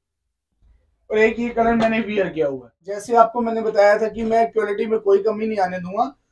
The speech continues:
तो मैं आपको एक बार finishing दिखा देता हूँ। Guys, ये देखिए, एक dummy ने track suit wear किया हुआ है, एक मैंने track suit wear किया हुआ है। तो आप देख रहे हैं, इसकी finishing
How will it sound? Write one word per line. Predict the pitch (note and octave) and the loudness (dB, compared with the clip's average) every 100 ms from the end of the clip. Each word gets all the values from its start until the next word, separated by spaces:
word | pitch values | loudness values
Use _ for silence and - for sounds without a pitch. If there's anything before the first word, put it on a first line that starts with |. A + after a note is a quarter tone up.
| _ _ | _ _
तो | G#3 G#3 A3 | 0 2 4
मैं | A3+ | 4
आपको | A3+ A#3+ | 4 4
एक | A3+ | 4
बार | A#3 - | 4 2
finishing | A3 A#3 B3+ C4 | 0 0 2 4
दिखा | G#3 F3+ | 4 2
देता | F#3 G#3+ | 0 0
हूँ। | D4 - _ _ E3+ | 0 -4 _ _ -4
Guys, | F#3 G#3+ F#3+ F3 _ _ _ - | 2 4 2 -10 _ _ _ 4
ये | G#3+ | 6
देखिए, | G#3 G#3+ A#3+ | 6 2 -2
एक | A3+ A3 F#3+ | 0 0 0
dummy | G#3+ A#3 | 0 2
ने | A#3+ | 0
track | A#3+ A3+ - | 0 -2 -2
suit | G#3 | -6
wear | G3+ A#3 | 0 0
किया | A3+ A3+ | 0 2
हुआ | A3+ B3 | 4 4
है, | |
एक | A3+ G#3+ | 2 -4
मैंने | G#3+ F3+ F#3 | -6 -6 -6
track | F3+ F3+ | -8 -8
suit | E3 | -12
wear | D3+ D3+ C#3+ | -10 -8 -6
किया | C#3+ | -6
हुआ | C3 B2+ | -8 -8
है। | B2 _ _ _ _ _ _ _ _ | -14 _ _ _ _ _ _ _ _
तो | G3+ | 2
आप | G#3 | 4
देख | A3 | 4
रहे | A#3+ | 2
हैं, | B3+ | -2
इसकी | B3 - B3+ | -6 -6 -4
finishing | - A#3+ - C4+ C#4+ | 0 0 2 6 6